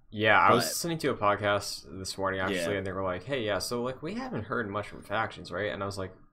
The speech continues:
Speaker 1: "Actually, you know what? I don't think we have." Like, there's people that have come out over the past, like, eight months and be like, "Oh, we're still working on it." And there were the leaks, but, like,
Speaker 2: Yeah, yeah.
Speaker 1: I don't
Speaker 2: There's,
Speaker 1: know.
Speaker 2: there's,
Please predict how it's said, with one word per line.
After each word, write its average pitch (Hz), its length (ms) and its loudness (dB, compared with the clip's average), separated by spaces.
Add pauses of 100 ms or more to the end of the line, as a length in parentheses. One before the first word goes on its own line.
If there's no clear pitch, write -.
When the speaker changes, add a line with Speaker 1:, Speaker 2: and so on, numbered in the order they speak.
(400)
Speaker 1:
"Actually, 160 400 -4
you 135 80 -2
know 147 80 -4
what? 165 100 -6
I - 20 -4
don't 147 120 -8
think 190 120 -12
we 104 80 -12
have." - 120 -10
Like, 123 180 -2
there's 135 200 2
people - 320 -6
that 117 120 6
have 104 100 -6
come 117 180 2
out 113 160 6
over 104 140 0
the 85 60 -6
past, 101 240 2
like, 95 120 -6
eight 98 180 -2
months 101 240 0
and 98 80 -8
be 98 40 0
like, 117 160 0
"Oh, 214 80 4
we're 240 80 2
still 247 180 4
working 123 260 4
on 113 160 6
it." - 180 -6
And 113 100 -4
there 120 60 2
were 123 80 0
the 107 120 0
leaks, 117 300 0
but, 104 140 0
like, 131 160 8
Speaker 2:
Yeah, 90 300 -2 (380)
yeah. 92 300 -8
Speaker 1:
I - 440 -20
don't 113 100 -4
Speaker 2:
There's, 135 240 6
Speaker 1:
know. 120 220 0
Speaker 2:
there's, 131 320 0